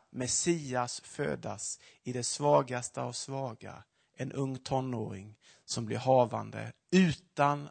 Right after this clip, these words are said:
att vara gift. Allting pekar rakt emot strukturen i samhället. Han väljer att gå till det svagaste, till den som ingenting är.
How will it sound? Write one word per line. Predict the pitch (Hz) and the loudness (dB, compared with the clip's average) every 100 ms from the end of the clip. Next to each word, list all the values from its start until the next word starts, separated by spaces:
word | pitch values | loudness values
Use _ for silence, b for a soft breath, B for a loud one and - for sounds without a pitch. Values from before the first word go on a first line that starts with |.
| _ | _
att | 123 113 - | -6 -6 -6
vara | 117 110 113 | -4 -4 -6
gift. | 104 - - - _ - - _ _ _ _ _ _ _ _ - | -12 -14 -18 -20 _ -20 -20 _ _ _ _ _ _ _ _ 4
Allting | 175 180 175 - - 160 127 - | 8 8 4 -4 -6 -4 -6 -10
pekar | - 147 147 127 - 110 107 110 b b | -8 -4 -4 -8 -10 -10 -10 -12 b b
rakt | 123 147 170 165 - 170 | 0 8 8 8 2 -6
emot | 156 139 113 | -4 -6 -8
strukturen | - - 127 - 135 113 160 | -10 -10 -12 -8 -8 -8 -10
i | 170 | -8
samhället. | - 123 117 104 - - _ _ _ b b b b | -6 -8 -10 -14 -18 -20 _ _ _ b b b b
Han | b - 180 196 151 120 - _ | b 6 6 6 2 -8 -14 _
väljer | 123 127 170 143 131 131 127 | 2 10 10 10 0 -8 -8
att | 110 - - | -8 -10 -10
gå | - 160 143 104 _ _ _ _ - | -2 0 0 -6 _ _ _ _ -12
till | - 160 127 107 _ _ | -6 -6 -8 -14 _ _
det | - 113 | -14 -8
svagaste, | - 120 107 - - - - - _ _ _ _ _ | -4 -4 -4 -8 -12 -12 -14 -20 _ _ _ _ _
till | - 131 | -8 -4
den | 120 107 147 117 | -4 -4 -10 -14
som | - - - | -12 -10 -10
ingenting | 123 107 - - | -10 -12 -18 -18
är. | - 113 - _ | -16 -16 -18 _